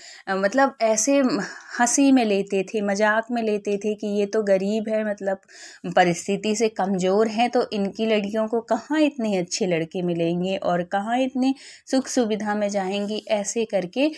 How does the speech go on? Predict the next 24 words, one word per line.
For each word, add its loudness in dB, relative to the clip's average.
न, 2
वो 4
टॉन्ट 0
टाइप 2
का -2
मारते 0
थे -4
अपने -6
भाई -4
को। -6
लेकिन 0
उनको 0
जो, -2
अ, 6
वो 4
भक्त -2
थे, 0
उनको -2
भगवान 0
के -2
ऊपर 2
पूरा 4
विश्वास 0
था, -8